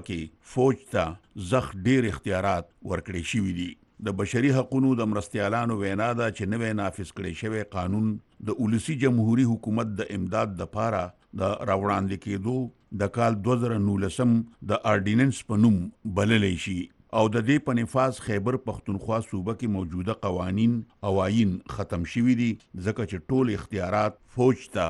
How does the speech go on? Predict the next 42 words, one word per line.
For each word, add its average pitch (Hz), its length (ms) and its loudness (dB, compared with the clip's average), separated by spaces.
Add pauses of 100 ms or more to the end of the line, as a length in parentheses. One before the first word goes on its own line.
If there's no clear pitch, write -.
(320)
حواله 90 380 2
کړی 95 220 -4
شوي 95 280 2
دي. 85 80 -2 (320)
یاد 139 340 8
دې 147 200 2
وي 147 180 0
چې 135 160 -2
په 110 100 -6
خیبر 117 420 0
پښتونخوا 113 560 0 (100)
صوبه 104 300 -2
کې 117 200 -2
د 92 140 -4
ډېرې 135 300 2
مودې 107 320 2
نه 90 80 -2 (380)
د 98 160 -4
طالبانو 113 640 2
او 104 240 -4
د 92 180 -6
طالبانو 101 560 0
د 90 140 -6
سخت 87 260 -6
دریځه 110 520 0
اسلامي 101 460 -6
تنظیمونو 95 560 -4
خلاف 101 420 -2 (220)
په 101 140 2
لویه 131 260 2
پیمانه 98 540 -2
فوجي 92 360 -2
عملیات 90 640 -2 (260)
روان 95 440 2
دي. 87 140 -6 (400)
د 120 120 6
حکومت 135 500 4
وینا 123 260 2 (140)
ده 135 80 2 (100)
چې 117 140 -2
د 104 100 0
پاکستان 113 640 -2